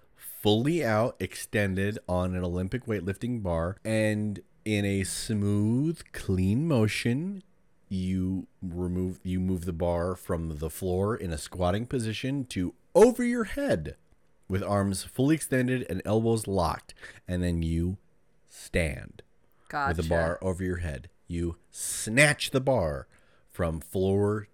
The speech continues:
Speaker 1: to
Speaker 2: Ah,
Speaker 1: ceiling, I
Speaker 2: okay.
Speaker 1: guess. The woman whose picture is associated with this website, and I, I phrase it that way very specifically because this is so full of ads,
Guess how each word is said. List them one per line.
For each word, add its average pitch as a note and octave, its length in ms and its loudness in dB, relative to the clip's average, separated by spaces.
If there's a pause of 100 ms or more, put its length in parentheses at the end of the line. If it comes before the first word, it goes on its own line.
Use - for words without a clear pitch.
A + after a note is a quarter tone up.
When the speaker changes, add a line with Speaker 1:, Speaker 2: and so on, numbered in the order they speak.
Speaker 1:
to F2+ 540 0 (140)
Speaker 2:
Ah, C4+ 840 -2 (180)
Speaker 1:
ceiling, F2+ 400 0
I D2 280 -4
Speaker 2:
okay. E2 180 -2
Speaker 1:
guess. - 420 -8 (100)
The G#2+ 260 4
woman G2+ 920 4
whose F#2+ 380 -2 (160)
picture G#2 440 4
is F#2 140 4
associated G#2 800 4
with F2 100 0
this F2 200 -2
website, F#2 440 2
and F#2+ 160 0
I, F#2 240 0
I F#2 100 2
phrase G#3 600 8
it D#3 80 2
that C#3 180 8
way G#2+ 140 8 (160)
very C3+ 260 8
specifically F2+ 720 -4
because D#2 500 -8
this E2+ 220 -8
is D#2+ 200 -10 (260)
so G#2 760 4 (400)
full C3+ 560 10
of F#3 280 8
ads, F2 920 6